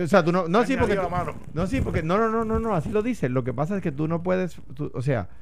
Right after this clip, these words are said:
Speaker 1: lo, tú no puedes utilizar fondos públicos para promover la elección de un candidato o la derrota
Speaker 2: Derrota
Speaker 1: de un
Speaker 2: de un
Speaker 1: candidato,
Speaker 2: candidato.
Speaker 1: porque tú no puedes avalar a favor tuyo o en contra del otro. ¿Ves?
Speaker 2: Claro, claro.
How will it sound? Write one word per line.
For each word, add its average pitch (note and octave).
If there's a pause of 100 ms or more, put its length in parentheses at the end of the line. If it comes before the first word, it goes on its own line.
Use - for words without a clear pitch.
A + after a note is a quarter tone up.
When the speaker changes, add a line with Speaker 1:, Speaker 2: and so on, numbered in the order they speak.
(720)
Speaker 1:
lo, C#3+
tú D#3+
no F#3+
puedes G#3
utilizar G3+
fondos G3+
públicos G3
para C3
promover A#2+
la D#3+
elección E3+
de G3
un G3
candidato F3
o C#3
la B2+
derrota A#2
Speaker 2:
Derrota -
Speaker 1:
de D#3
un -
Speaker 2:
de C3+
un C3+
Speaker 1:
candidato, B2+
Speaker 2:
candidato. A2
Speaker 1:
porque G#2+
tú G#2+
no A2
puedes B2+
avalar B2
a C#3+
favor C#3
tuyo D#3+
o E3
en C3
contra B2
del G#2+
otro. B2+ (280)
¿Ves? G2+
Speaker 2:
Claro, G#2+ (180)
claro. A2